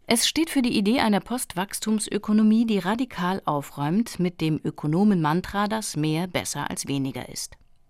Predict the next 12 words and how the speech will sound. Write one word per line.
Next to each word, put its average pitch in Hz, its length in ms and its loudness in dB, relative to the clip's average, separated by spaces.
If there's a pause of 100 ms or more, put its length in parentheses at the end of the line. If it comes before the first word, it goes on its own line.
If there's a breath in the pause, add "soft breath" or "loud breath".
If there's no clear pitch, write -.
(240)
Folgerichtig 170 840 -4 (260 loud breath)
fordert 190 480 2
etwa 208 300 0
der 208 160 2
Oldenburger 190 560 2
Volkswirtschaftler 180 840 -4
Nico 185 300 0
Pesch 165 480 -6
eine 202 220 2
Entrümpelung 196 760 2
und 220 200 0
Entschleunigung 165 800 2